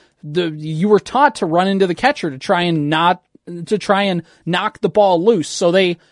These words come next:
did away with that. So now catchers have to give the runner a clear path to the base so they don't have to plow him over. And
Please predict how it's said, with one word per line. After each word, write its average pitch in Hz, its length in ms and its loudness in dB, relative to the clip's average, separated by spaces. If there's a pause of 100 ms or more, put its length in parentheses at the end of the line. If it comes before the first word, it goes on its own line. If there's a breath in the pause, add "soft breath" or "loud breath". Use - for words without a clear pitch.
(160)
did 190 220 -2
away 262 320 0
with 233 220 -2
that. 170 280 0
So - 140 -6
now 170 460 -2 (240 soft breath)
catchers 247 540 -4
have 220 320 -4
to 254 100 -6
give 170 500 -4 (460)
the 156 280 0
runner 160 580 0
a 160 80 -2
clear 226 400 -2
path 202 360 0
to - 120 -6
the 165 80 0
base 226 380 -2
so 180 200 -4
they 170 160 0
don't 170 340 -2
have 156 220 -4
to 196 120 -8
plow 135 360 -6
him 151 120 -2
over. 196 320 0 (280 soft breath)
And 214 400 -4